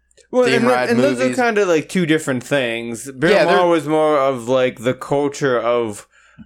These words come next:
Speaker 1: of comic book, like, lovers or just pop, like, gen-, genre people in general. Um, this is more just on,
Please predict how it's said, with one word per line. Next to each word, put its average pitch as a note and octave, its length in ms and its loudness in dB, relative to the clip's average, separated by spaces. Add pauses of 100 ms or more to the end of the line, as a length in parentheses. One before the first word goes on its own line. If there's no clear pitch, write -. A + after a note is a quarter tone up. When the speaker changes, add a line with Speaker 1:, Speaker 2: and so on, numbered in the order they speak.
(300)
Speaker 1:
of A#2 460 -2
comic B2 400 -4
book, B2 240 -2
like, A#2 260 -2
lovers A#2 460 0
or A2+ 80 -2
just A2+ 260 -4
pop, A#2 380 0
like, A2+ 240 -2
gen-, A#2 340 -4
genre A#2+ 340 -2
people A2+ 400 -4
in G#2+ 120 -6
general. G#2+ 580 -2 (420)
Um, A2 540 -2 (160)
this D#3+ 240 0
is C3+ 160 -2
more B2+ 340 -2
just A#2 440 -2
on, A2 580 -2